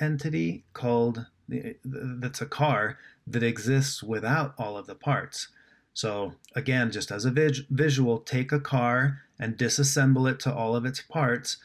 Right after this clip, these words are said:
There's not one of those parts that you can go grab and say, "This is it, this is the essence of the car." The car is all of them, and, and that's just how it works. So in a very real way, there is no such thing as a car.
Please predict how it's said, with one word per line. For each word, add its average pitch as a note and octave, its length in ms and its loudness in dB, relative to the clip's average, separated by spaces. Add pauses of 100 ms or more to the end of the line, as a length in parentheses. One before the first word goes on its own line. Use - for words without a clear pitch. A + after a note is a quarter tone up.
(220)
There's B2+ 180 2
not C3 320 4
one C#3+ 240 2
of E3 120 0
those C3 240 4
parts C3+ 340 0
that A#2+ 140 -2
you A#2+ 120 2
can B2 200 2
go A2+ 160 0
grab B2 340 2
and A#2 140 0
say, A2 180 -2
"This C3+ 260 0
is A#2 140 -2
it, C3 200 2
this - 200 -2
is A#2 140 -2
the A2 160 -2
essence G#2 400 -2
of G#2 120 -10
the G2+ 100 -16
car." A2+ 440 0 (440)
The A2 100 -4
car B2 360 2
is A2 140 0
all C3 240 4
of - 100 0
them, F2+ 280 -6 (160)
and, G#2 400 -6 (280)
and G#2 160 -10
that's G#2+ 220 -6
just A2+ 200 -4
how A2 200 -2
it G#2 80 -6
works. B2 340 0
So G#2+ 280 -2 (280)
in A#2 120 0
a A2+ 80 0
very B2+ 300 4
real C3+ 440 2
way, A2 460 0 (280)
there B2 440 -2
is D#3 160 2
no D3 140 4
such - 320 -2
thing A2+ 240 -2
as G2 120 -8
a G2+ 60 -8
car. F#2 420 -6